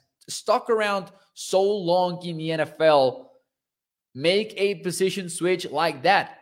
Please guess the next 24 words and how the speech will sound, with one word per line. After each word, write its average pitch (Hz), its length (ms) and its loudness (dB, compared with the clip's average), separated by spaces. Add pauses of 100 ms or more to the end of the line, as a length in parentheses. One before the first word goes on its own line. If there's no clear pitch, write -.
(100)
Because 175 240 0
it's 233 160 -6
different 180 500 2
moving 170 320 -2
from 120 240 -10
guard 156 360 4
to 120 80 -4
tackle 170 580 0 (180)
than 147 140 0
it 143 160 0
is 143 300 -2
from 120 200 -2
the 113 60 -6
left 165 300 2
side 185 480 0
to 190 80 -4
the 147 120 -4
right 120 300 -2
side. 85 340 -8 (340)
The 127 100 0
latter 165 500 2 (240)
is 185 180 0
more 147 220 0
difficult - 600 -6